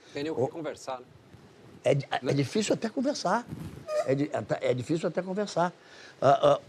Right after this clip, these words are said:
Speaker 2: ah, Ayrton tinha dez anos menos que eu. Eu sou de mil novecentos e cinquenta, ele é, ele é de mil novecentos e sessenta. Menos de dez, porque no começo do ano e eu lá pela metade. Mas o piloto,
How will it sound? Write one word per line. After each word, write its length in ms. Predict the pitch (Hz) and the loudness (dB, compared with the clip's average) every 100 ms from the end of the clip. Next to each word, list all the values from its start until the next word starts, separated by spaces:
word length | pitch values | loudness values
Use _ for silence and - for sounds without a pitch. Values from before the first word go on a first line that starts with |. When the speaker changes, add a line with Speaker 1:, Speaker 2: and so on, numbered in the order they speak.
| - | -2
Speaker 2:
ah, 60 | 117 | 6
Ayrton 440 | 151 190 - 85 - - _ - - - - - - - - - - - - - - | 8 8 6 -6 -8 -20 _ -20 -20 -20 -20 -20 -20 -20 -20 -20 -20 -20 -20 -20 -8
tinha 220 | - 131 | 2 4
dez 340 | 117 170 147 | 6 6 8
anos 240 | 151 151 117 | 6 4 2
menos 240 | 131 127 | 0 0
que 120 | - | -4
eu. 120 | 90 - - - - - - - - - - | -8 -10 -20 -20 -20 -20 -20 -20 -20 -20 -10
Eu 80 | 95 | -4
sou 160 | 135 | 0
de 80 | 123 | 0
mil 80 | 113 | 0
novecentos 320 | 104 113 101 | -2 -4 -6
e 60 | 104 | -6
cinquenta, 480 | 110 151 147 156 - - - - - - - - | 2 2 2 0 -2 -14 -20 -20 -20 -20 -20 -4
ele 140 | 107 120 | 4 4
é, 100 | 110 113 - - - - - | 4 -4 -14 -20 -20 -16 -2
ele 140 | 92 | 2
é 60 | 110 | 2
de 60 | |
mil 120 | 104 107 | 2 0
novecentos 320 | 101 113 98 | 0 -2 -2
e 20 | |
sessenta. 460 | 104 - - - - - - - - - - - - - | -2 -2 -4 -14 -20 -20 -20 -20 -20 -20 -20 -20 -20 -2
Menos 300 | 117 127 123 | 4 4 4
de 100 | 131 | 4
dez, 320 | 147 165 170 | 6 6 4
porque 320 | - 98 104 | -2 -2 0
no 200 | 92 87 | 0 -4
começo 480 | 82 98 120 117 85 | -8 -2 0 0 -4
do 120 | 92 | -2
ano 220 | 127 131 | 0 0
e 40 | 117 | -2
eu 200 | 113 98 - | -2 -4 -6
lá 140 | 104 | -4
pela 160 | 98 98 | -2 -4
metade. 480 | 82 - - - - - - - - - - - - - - | -4 -8 -10 -14 -20 -20 -20 -20 -20 -20 -20 -20 -20 -20 0
Mas 320 | 147 165 139 | 4 4 6
o 80 | 233 | 2
piloto, 640 | - 135 139 156 - - | 4 4 8 6 4 -10